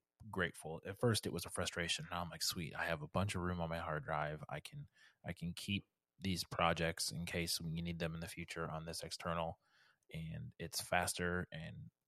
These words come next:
or it's just as fast 'cause it's U S B C to S S D. So it's, I mean, the transfer speeds are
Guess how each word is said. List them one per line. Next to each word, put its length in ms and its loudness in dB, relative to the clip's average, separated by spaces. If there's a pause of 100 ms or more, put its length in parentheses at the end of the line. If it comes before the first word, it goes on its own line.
or 180 -4
it's 300 -2
just 240 4
as 100 0
fast 320 6
'cause 100 2
it's 180 -2
U 120 6
S 100 4
B 140 0
C 280 0
to 180 -2
S 120 0
S 140 -2
D. 240 -4
So 220 -2
it's, 160 -2
I 80 0
mean, 240 2
the 100 -4
transfer 400 0
speeds 380 -4
are 200 -2